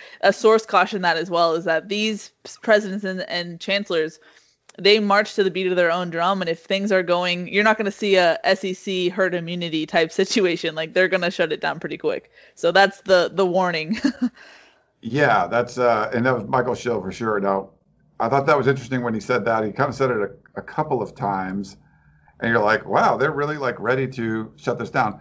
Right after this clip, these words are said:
Speaker 2: But he also said it wasn't about the money. So then he sort of, like, tuned out anything he said after that, because then you knew it was bullcrap, because whatever. Like, of course it's about the money. Like, if the, if money had nothing to do with this, they wouldn't be playing football right now. So, um, it's not just that. I mean, just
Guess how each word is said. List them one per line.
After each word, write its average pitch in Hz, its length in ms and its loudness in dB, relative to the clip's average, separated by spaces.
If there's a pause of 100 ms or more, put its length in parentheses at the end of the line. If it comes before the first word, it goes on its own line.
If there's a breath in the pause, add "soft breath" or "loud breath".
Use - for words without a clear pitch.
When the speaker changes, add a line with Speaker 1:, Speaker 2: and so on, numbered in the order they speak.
(120)
Speaker 2:
But 233 100 -2
he 277 60 2
also 220 200 2
said 151 420 0
it 139 40 6
wasn't 135 280 2
about 123 200 0
the 113 60 -6
money. 104 300 -2
So 101 460 -2
then 147 140 4
he 135 100 -4
sort 127 200 0
of, 117 60 0
like, 110 300 -4
tuned 120 260 -4
out 110 220 0
anything 107 200 -4
he 92 60 -8
said 104 220 -4
after 95 240 -4
that, 95 240 -2
because 90 240 -10
then 98 100 -2
you 98 100 -4
knew 95 280 -2
it 87 60 -6
was 82 120 -10
bullcrap, 87 580 -4
because 82 320 -8
whatever. 90 400 -6
Like, 85 200 -8
of - 160 -10
course - 280 0
it's 95 120 -12
about 87 260 -6
the 82 80 -8
money. 85 260 -8
Like, - 200 -6
if 95 100 -8
the, - 160 -6 (360 loud breath)
if 104 120 0
money 165 220 4
had 170 240 4
nothing 160 160 2
to 139 60 2
do 139 120 2
with 127 100 4
this, 107 100 0
they 120 120 2
wouldn't 113 220 0
be 110 100 -4
playing 107 240 -4
football 95 300 -4
right 76 180 -6
now. 82 200 -10
So, 87 380 -10 (380 soft breath)
um, 90 540 2 (160)
it's 131 100 0
not 214 160 0
just 165 180 0
that. 131 160 4
I 123 40 4
mean, 117 180 0
just 123 200 -2